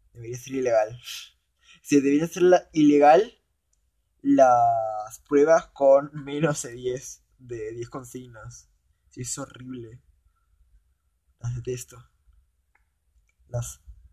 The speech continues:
aborrezco. ¿Eh?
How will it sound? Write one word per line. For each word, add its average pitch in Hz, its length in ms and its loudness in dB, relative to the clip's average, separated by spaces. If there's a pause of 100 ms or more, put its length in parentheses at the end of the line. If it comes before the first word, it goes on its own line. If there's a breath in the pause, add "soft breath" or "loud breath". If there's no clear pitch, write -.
(280)
aborrezco. 127 800 -4 (1200)
¿Eh? 190 160 -6